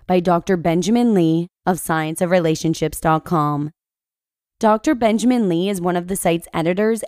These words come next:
and administrators, but this is actually our first article that we're featuring by him.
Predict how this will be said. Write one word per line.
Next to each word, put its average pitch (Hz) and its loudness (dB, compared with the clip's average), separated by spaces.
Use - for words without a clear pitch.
and 214 0
administrators, 190 -2
but 202 4
this 214 -2
is 208 -4
actually 233 2
our 196 4
first 190 -4
article 185 2
that 175 2
we're 175 2
featuring 180 0
by 156 0
him. 151 -8